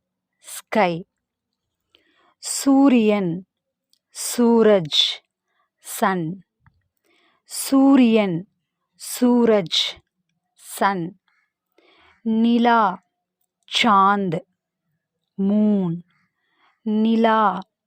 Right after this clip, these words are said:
சாந்த், மூன். நட்சத்திரம், தாரா, ஸ்டார். நட்சத்திரம், தாரா, ஸ்டார்.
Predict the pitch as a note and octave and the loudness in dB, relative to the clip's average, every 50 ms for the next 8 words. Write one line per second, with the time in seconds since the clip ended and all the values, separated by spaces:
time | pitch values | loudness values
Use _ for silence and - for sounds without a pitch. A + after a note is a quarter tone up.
0 | _ _ _ _ _ _ _ _ _ _ - - - - A#3 G#3 G3+ G3+ G#3 G#3 | _ _ _ _ _ _ _ _ _ _ -8 -4 -2 0 2 4 4 4 2 2
1 | G#3+ G3+ F#3+ D#3 G3 - _ _ _ _ _ _ _ _ _ _ _ _ _ _ | 0 -2 -4 -6 -8 -10 _ _ _ _ _ _ _ _ _ _ _ _ _ _
2 | - G3 F#3+ G3 G3 G#3 G#3 G#3 G#3+ G#3+ G3+ G3 F3+ E3+ E3+ E3+ _ _ _ _ | -8 -4 -4 -2 0 0 0 0 0 0 0 0 -2 -4 -6 -10 _ _ _ _
3 | _ _ _ _ _ _ _ _ _ _ - G#3+ G#3+ G#3+ - _ - - B3 A#3 | _ _ _ _ _ _ _ _ _ _ -4 -2 -2 -2 -2 _ -4 -2 -2 -2
4 | - _ - G3 F3+ F3 F3+ F3+ E3+ D#3+ E3+ - _ _ _ _ _ _ _ _ | -2 _ -4 -2 0 0 0 0 0 -2 -6 -8 _ _ _ _ _ _ _ _
5 | _ _ _ _ _ - G3 F#3+ F#3+ F#3+ F#3 F#3 F3+ F#3+ F#3 F#3 F3 E3 F3 F3 | _ _ _ _ _ -4 -2 -2 0 0 -2 0 2 4 4 4 2 0 -4 -10
6 | _ _ _ _ _ _ _ _ _ _ - - - - - - G#3 G3 F#3 F3 | _ _ _ _ _ _ _ _ _ _ -20 -20 -20 -12 -2 0 2 2 2 0
7 | E3 E3+ - _ _ _ _ _ _ _ _ _ _ _ _ _ _ _ - G#3 | -2 -6 -12 _ _ _ _ _ _ _ _ _ _ _ _ _ _ _ -6 -6
8 | G3+ F#3 - - - - B3 A#3 - _ - G3+ F#3+ F#3 G3 F#3 F3 D#3+ E3+ - | -6 -6 -6 -4 -2 0 0 0 -2 _ -4 -2 0 0 2 0 0 -2 -6 -10
9 | _ _ _ _ _ _ _ _ _ _ - G#3+ F#3+ F#3+ F#3 F#3 F#3+ F#3 F#3 F#3 | _ _ _ _ _ _ _ _ _ _ -2 0 0 2 2 0 0 0 0 -2
10 | F#3 F3+ E3+ E3+ D#3+ _ _ _ _ _ _ _ _ _ _ _ _ _ - - | -2 -2 -2 -6 -8 _ _ _ _ _ _ _ _ _ _ _ _ _ -20 -20
11 | - _ - G#3+ G3 F#3 F3+ F3 E3 D#3+ F3 | -18 _ -2 2 2 2 2 0 -2 -6 -10